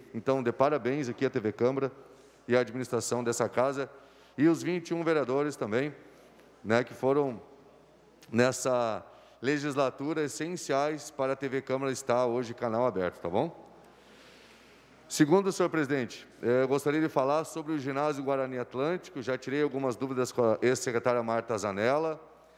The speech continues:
também com o vereador Juba, ali, o vereador João Chaves, pedi para que a gente consiga fazer essa agilidade, né? Eu vim até aqui, é, porque nós estamos no mês de maio já, né?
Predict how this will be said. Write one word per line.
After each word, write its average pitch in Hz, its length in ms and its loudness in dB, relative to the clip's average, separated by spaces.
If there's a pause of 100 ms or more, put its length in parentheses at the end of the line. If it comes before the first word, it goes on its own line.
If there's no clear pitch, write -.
(280)
também 131 460 0
com 127 240 -6
o - 20 -2
vereador 127 380 2
Juba, 127 380 0
ali, 127 100 0
o - 20 -2
vereador 113 280 2
João 107 180 -4
Chaves, 127 320 0
pedi 110 500 -4 (760)
para 110 160 4
que 123 100 0
a 117 60 2
gente 127 180 -2
consiga 123 500 2
fazer 117 340 2
essa 127 200 4
agilidade, 107 640 0
né? 120 220 -6 (1400)
Eu 160 160 6
vim 202 200 -2
até 185 280 2
aqui, 156 540 -4 (320)
é, 139 240 2
porque 139 200 -8
nós 156 200 0
estamos 170 400 -2
no 156 80 -4
mês 156 240 0
de 160 100 0
maio 147 400 0
já, 113 220 -4
né? 120 260 -6